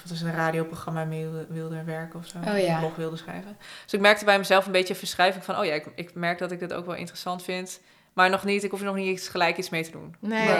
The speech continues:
Speaker 2: Nee.
Speaker 1: meer, het heeft me
Speaker 3: Maar het
Speaker 1: interesse
Speaker 3: begon wel
Speaker 1: gewekt.
Speaker 3: al, eh, te kriebelen.
Speaker 1: Ja, ja.
Speaker 3: Ja, terwijl jij een opleiding deed in een hele andere hoek eigenlijk,
Speaker 1: Ja,
Speaker 3: hè?
Speaker 1: ja.
Speaker 3: Ruimtelijke ordening.
Speaker 1: Ruimtelijke ordening en planologie, inderdaad.
Speaker 3: Ja.
Speaker 2: Oh ja.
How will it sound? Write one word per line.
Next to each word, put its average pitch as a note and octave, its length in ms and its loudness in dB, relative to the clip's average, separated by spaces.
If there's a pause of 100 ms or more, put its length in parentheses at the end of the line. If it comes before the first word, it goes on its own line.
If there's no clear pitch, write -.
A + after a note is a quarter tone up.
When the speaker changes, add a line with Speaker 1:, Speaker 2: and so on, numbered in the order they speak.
Speaker 2:
Nee. E3 140 0
Speaker 1:
meer, E3+ 100 -2
het E3+ 100 -4
heeft E3+ 140 -8
me F3 80 -12
Speaker 3:
Maar G3+ 100 -2
het F#3+ 80 -6
Speaker 1:
interesse A#3 260 2
Speaker 3:
begon - 0 -
wel A3+ 260 10
Speaker 1:
gewekt. A3 200 6
Speaker 3:
al, G#3+ 120 6
eh, G#3 160 4
te G#3 80 -8
kriebelen. F3+ 480 -2
Speaker 1:
Ja, E3+ 240 8 (180)
ja. E3+ 300 0
Speaker 3:
Ja, G3 160 4
terwijl A#3 280 4
jij A3 120 8
een A3 100 0
opleiding F3+ 560 0
deed F#3+ 240 2
in G3 120 -2
een G3+ 120 0
hele A3 200 2
andere A3 640 2
hoek C#4 240 0
eigenlijk, F3+ 460 -2
Speaker 1:
Ja, A3+ 60 -4 (140)
Speaker 3:
hè? F#3+ 60 -4
Speaker 1:
ja. F3+ 120 -2 (140)
Speaker 3:
Ruimtelijke A3 500 -6
ordening. B3 480 -6
Speaker 1:
Ruimtelijke F3 340 -4
ordening F3+ 200 -6
en F3 120 -8
planologie, E3+ 400 -10
inderdaad. F3+ 460 -14
Speaker 3:
Ja. A3 140 -2 (140)
Speaker 2:
Oh G#3+ 160 -4
ja. F3 140 -6